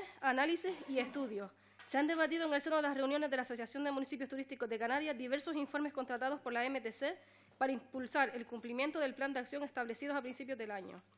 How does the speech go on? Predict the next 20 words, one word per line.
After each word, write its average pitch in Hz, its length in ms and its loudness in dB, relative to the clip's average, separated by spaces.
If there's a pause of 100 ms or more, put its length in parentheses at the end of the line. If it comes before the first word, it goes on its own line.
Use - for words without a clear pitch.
(600)
Definición 269 540 2
de 339 60 4
municipio 311 400 0
turístico, 247 500 -4
necesaria 247 460 0
ante 320 120 0
la 269 60 0
ausencia 320 400 0
de 277 80 2
una 294 100 2
definición 277 440 -2
oficial 277 440 -2
de 262 80 0
cara 269 160 0
a 277 40 0
la 285 60 -4
incorporación 247 640 -4
de 269 80 2
otros 285 160 -2
ayuntamientos. 240 680 -2